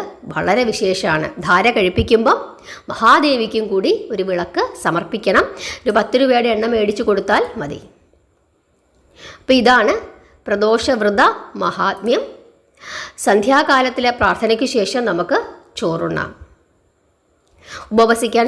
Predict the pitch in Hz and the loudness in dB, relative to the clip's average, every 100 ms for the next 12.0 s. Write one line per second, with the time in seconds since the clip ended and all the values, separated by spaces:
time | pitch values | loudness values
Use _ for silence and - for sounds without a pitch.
0 | 233 196 202 214 233 226 214 180 - 339 | 2 0 0 0 0 0 0 -2 0 -2
1 | - - - _ - 214 185 185 - 196 | -2 -10 -20 _ -12 -2 0 0 0 0
2 | 185 214 349 - - - 262 226 247 302 | 2 2 0 -6 -18 -4 0 0 2 2
3 | 370 320 285 240 269 - - - 233 233 | 2 2 2 2 -2 -4 -10 0 0 0
4 | 240 269 349 226 214 240 226 262 269 214 | -2 -2 -2 -2 -2 0 0 0 0 0
5 | 196 208 196 - - - _ - - 214 | 0 0 0 -2 -4 -18 _ -18 -8 0
6 | 226 226 190 202 269 381 - - - 208 | 0 2 0 0 0 0 -2 -16 -10 -8
7 | 202 254 220 196 220 233 233 226 208 185 | -4 -2 2 4 2 2 2 2 2 0
8 | 185 - 208 196 - 208 208 185 202 254 | 0 -2 -2 -2 -2 -4 -2 0 -2 0
9 | 220 175 277 440 - - - 185 202 214 | 0 0 -2 -4 -6 -18 -4 0 4 4
10 | 226 226 180 185 - 208 196 226 427 - | 2 0 0 0 -2 -2 2 0 0 -8
11 | - _ - 180 208 226 220 233 190 | -20 _ 0 2 4 4 2 2 2